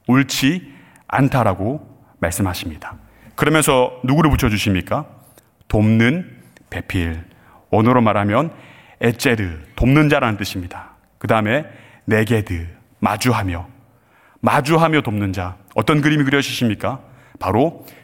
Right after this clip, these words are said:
태초에 영원 전부터 계셨던, 온 우주 만물을 우리를 만드시기 이전부터 존재하셨던 그 삼위 하나님의 모습이 바로 돕는 배필이라는 단어에 담겨져 있습니다. 다른 말로 좀 의역해서 해석하면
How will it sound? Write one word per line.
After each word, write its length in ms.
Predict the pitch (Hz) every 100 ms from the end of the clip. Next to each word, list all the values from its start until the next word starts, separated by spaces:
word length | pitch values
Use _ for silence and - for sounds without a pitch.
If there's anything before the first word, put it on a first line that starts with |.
| -
태초에 680 | 160 - - 127 101 90 - 117
영원 300 | 127 165 160
전부터 400 | 180 165 156 143
계셨던, 500 | 117 117 107 110 104 - - - -
온 220 | 135 165
우주 200 | 170 170
만물을 540 | 180 165 160 156 156 156
우리를 320 | 147 - -
만드시기 560 | 143 143 175 - 165
이전부터 520 | 131 160 160 160 151 156 - -
존재하셨던 800 | - 123 139 131 - - 113 165 - - -
그 500 | 110 123 139 - - -
삼위 400 | - - 156 156
하나님의 520 | 156 143 113 107 104
모습이 580 | 127 135 101 101 139 - - -
바로 480 | 85 98 139 - - - _
돕는 440 | - 110 113 120 113
배필이라는 760 | 98 - 110 101 98 98 - -
단어에 420 | 101 98 87 90 - - -
담겨져 320 | 104 104 98
있습니다. 480 | 85 - 85 - - _ _ _ _ -
다른 200 | 123 143
말로 380 | 143 139 139 127
좀 160 | 135 139
의역해서 440 | 143 156 175 156
해석하면 600 | 120 127 110 113 117 95